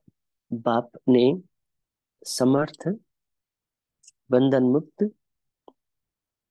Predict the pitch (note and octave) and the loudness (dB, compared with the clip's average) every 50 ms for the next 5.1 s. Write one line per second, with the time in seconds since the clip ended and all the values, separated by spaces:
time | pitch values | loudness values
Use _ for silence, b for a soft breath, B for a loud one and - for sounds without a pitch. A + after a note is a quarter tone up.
0 | _ _ _ B2 A#2 B2 C#3 D3 D3 C#3+ - B2+ B2 - _ _ - D3+ E3+ - | _ _ _ -2 2 4 4 4 2 2 0 -4 -4 -4 _ _ -10 -10 -10 -10
1 | _ _ _ _ B2+ C3 C#3 - _ - B2+ B2+ B2+ B2+ B2+ C3+ C3+ - - C#3 | _ _ _ _ -4 -4 -4 -6 _ -2 -2 0 0 0 -2 -4 -6 -8 -10 -10
2 | C#3 - B2 A2+ - - C#3+ F3+ F3+ _ _ _ _ _ _ _ _ _ _ _ | -10 -8 -12 -14 -8 -8 -8 -8 -8 _ _ _ _ _ _ _ _ _ _ _
3 | _ _ _ _ _ _ _ _ _ _ _ _ _ _ _ _ _ _ _ _ | _ _ _ _ _ _ _ _ _ _ _ _ _ _ _ _ _ _ _ _
4 | _ B2 A#2 B2 B2 A#2+ A#2+ B2 A#2+ A#2+ - A#2 A#2 A#2 A#2 A#2+ A2+ A#2 B2+ D3+ | _ -4 0 2 2 2 0 -2 -8 -6 -6 -4 -4 -4 -4 -4 -2 -2 -2 -2
5 | G3+ | -2